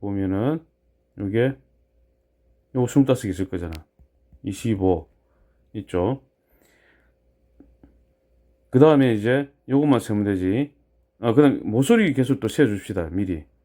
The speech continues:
요거, 요거 세 개 있죠. 여기도 세 개 있죠. 그럼 여기도 세 개 있을 거 아니야. 저기도 세 개 있을 거고.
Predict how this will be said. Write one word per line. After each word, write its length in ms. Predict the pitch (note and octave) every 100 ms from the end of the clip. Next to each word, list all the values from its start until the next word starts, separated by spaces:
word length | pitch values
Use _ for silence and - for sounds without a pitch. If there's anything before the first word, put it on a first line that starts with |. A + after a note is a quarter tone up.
| _ _ _ _ _ _ _ B2
요거, 460 | C3+ C#3+ D3 - -
요거 220 | C#3+ D3
세 220 | - A2+
개 100 | A#2+
있죠. 480 | B2+ - G2 A2 A2+ _ _
여기도 240 | C#3 C3 A2
세 240 | - G#2+
개 120 | A2 A2
있죠. 560 | - F#2+ F#2+ C3 C#3+ _ _ _ _
그럼 240 | - G#2 -
여기도 340 | C#3+ B2+ A2+
세 200 | - A2+
개 60 | A2+
있을 240 | G2+ G2+
거 120 | G#2+
아니야. 240 | G2 F#2+ F#2
저기도 220 | F#2+ F#2+
세 160 | -
개 60 | G2+
있을 160 | F#2+ -
거고. 240 | F2+